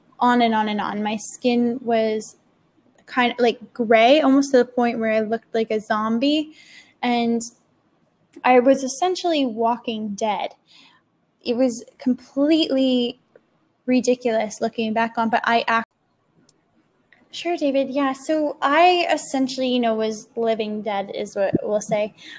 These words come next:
I was so tired, in so much agony, so much pain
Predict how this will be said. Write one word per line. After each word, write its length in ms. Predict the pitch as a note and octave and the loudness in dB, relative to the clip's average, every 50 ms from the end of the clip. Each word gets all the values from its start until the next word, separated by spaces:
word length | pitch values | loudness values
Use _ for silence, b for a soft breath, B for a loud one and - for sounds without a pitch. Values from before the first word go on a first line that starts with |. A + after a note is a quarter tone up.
| B B | B B
I 160 | A3 A3 A3+ | 2 4 4
was 300 | G#3+ A3 A3 - - - | 4 2 -2 -4 -6 0
so 280 | - B3 B3 C4 C#4 C#4+ | 4 6 6 8 6 6
tired, 640 | C#4 - B3+ B3 B3 A#3+ A#3+ A#3+ A#3+ A#3+ A#3+ A#3 A#3 | 4 0 -2 0 2 2 2 2 2 0 0 -2 -4
in 260 | A3 A3 G#3+ G#3+ G#3 | -4 -8 -6 -6 -8
so 440 | - - - - - A#3+ A#3+ B3 B3 | -10 -10 -12 -6 0 0 2 2 2
much 300 | B3+ B3 A#3+ A#3 - - - | 0 0 -2 -4 -6 -6 -4
agony, 480 | A3 A3 G#3 G3+ - G3+ G3 G3 G3+ | -2 -2 -2 -4 -6 -8 -8 -8 -10
so 460 | G3 - - - - C#4+ C4+ C#4 C#4 | -12 -14 -14 -8 -8 -6 -4 -2 -2
much 380 | C4+ C4 C4 C4+ C4 C4 - _ | 0 0 0 -2 -4 -6 -10 _
pain 560 | _ _ - A#3+ A#3 A3+ A3+ A3+ A3+ A3 A3+ | _ _ -8 -6 -6 -4 -6 -6 -8 -8 -10